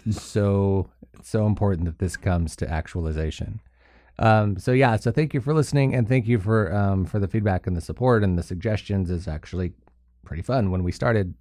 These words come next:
Speaker 2: no one emailed us, uh, and now there's actually a reason to check the inbox, and so, so thank you for, for giving us
Speaker 1: Yep.
Speaker 2: things to talk about.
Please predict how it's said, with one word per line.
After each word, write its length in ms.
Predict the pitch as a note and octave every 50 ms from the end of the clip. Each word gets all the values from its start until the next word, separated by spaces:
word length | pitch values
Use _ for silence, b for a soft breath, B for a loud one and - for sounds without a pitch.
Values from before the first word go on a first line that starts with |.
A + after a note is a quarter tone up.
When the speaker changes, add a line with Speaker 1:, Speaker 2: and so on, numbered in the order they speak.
| _ _ -
Speaker 2:
no 220 | A#2 C3 C3 B2+
one 160 | B2+ A#2+ G#2
emailed 380 | G2 G2 F#2+ F2+ F2+ F2 F2+ F2
us, 320 | F2+ F#2 F#2+ - - - b b b b b b b b b b b - -
uh, 200 | F2+ F#2 F2+ E2+
and 140 | E2+ F#2+ G2
now 160 | G2+ G2 G2
there's 240 | F2+ G2 F#2 E2 F#2
actually 320 | F#2 E2+ - - - F#2+
a 40 | F2+
reason 260 | F#2 F#2 F2 D#2+ F2+ F2
to 60 | E2+
check 240 | - - F2 - -
the 100 | - A2
inbox, 500 | A2 G#2+ G2 G2 F#2+ F#2 - - - -
and 140 | E2 E2
so, 380 | - - E2+ E2+ E2 D#2+ D#2 D#2+ -
so 200 | - - E2+ E2+
thank 260 | - F2+ F2+ E2+ -
you 60 | F2 E2+
for, 320 | - - E2 D#2 D2+ -
for 120 | - - F#2
giving 200 | E2+ F2 D#2+ E2
us 80 | D#2 -
Speaker 1:
Yep. 60 | -
Speaker 2:
things 160 | - D#2+ -
to 60 | -
talk 220 | - - - - -
about. 200 | - - - -